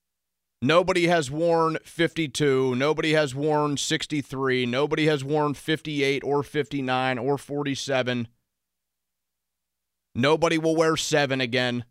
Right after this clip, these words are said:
Nobody will wear forty-three again. Nobody will wear thirty-six or eighty-six again.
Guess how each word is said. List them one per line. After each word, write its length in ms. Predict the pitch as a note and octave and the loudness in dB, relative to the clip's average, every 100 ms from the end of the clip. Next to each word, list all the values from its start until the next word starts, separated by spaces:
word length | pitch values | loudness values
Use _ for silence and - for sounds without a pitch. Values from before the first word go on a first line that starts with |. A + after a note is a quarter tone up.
| - | -4
Nobody 400 | B2+ D3+ D#3 D#3 | 0 2 2 0
will 160 | D3+ | 0
wear 180 | D3+ D3+ | 0 0
forty-three 760 | C#3 D#3+ D#3 D3+ C3+ C#3 C#3+ C3+ | 0 -4 -4 -4 -6 -6 -4 -2
again. 360 | A#2 B2+ B2 A#2 _ - | 0 0 -2 -6 _ -6
Nobody 380 | A#2+ D3+ D3+ D#3+ | 0 0 0 -2
will 140 | D3+ | 0
wear 200 | D3+ D3 | 0 0
thirty-six 800 | - D#3 D#3 D#3 C#3 D#3 D3 - | -2 -2 -2 -2 -4 -4 -4 -4
or 120 | C#3+ | -2
eighty-six 560 | C#3+ C3 A#2+ - A#2+ - | -2 -2 -6 -6 -8 -8
again. 440 | G#2+ A#2 A2+ A2+ | -6 -4 -4 -8